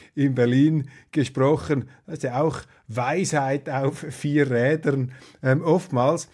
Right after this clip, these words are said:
Und er hat mir gesagt, mit Blick auf die syrischen Flüchtlinge, hat gesagt, ja, ähm, in Deutschland haben wir sehr viele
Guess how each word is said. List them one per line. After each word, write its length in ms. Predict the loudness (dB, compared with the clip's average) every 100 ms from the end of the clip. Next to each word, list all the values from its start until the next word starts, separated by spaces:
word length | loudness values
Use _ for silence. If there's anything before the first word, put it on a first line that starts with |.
| -12
Und 100 | -4
er 80 | 0
hat 140 | 0 0
mir 100 | -2
gesagt, 460 | -2 0 0 -2
mit 120 | -4
Blick 280 | -2 -4 -2
auf 180 | -4 -4
die 80 | -6
syrischen 460 | 0 0 0 -2
Flüchtlinge, 480 | -2 -2 -2 -2 -2
hat 100 | -4
gesagt, 260 | -4 -6 -2
ja, 240 | -2 -2 -8 -20 -20 -4
ähm, 200 | -2 -2
in 140 | -2
Deutschland 420 | 0 0 0 -2
haben 240 | -2 -2 -2
wir 80 | -4
sehr 240 | -2 -4
viele 400 | -4 -2 -2 -4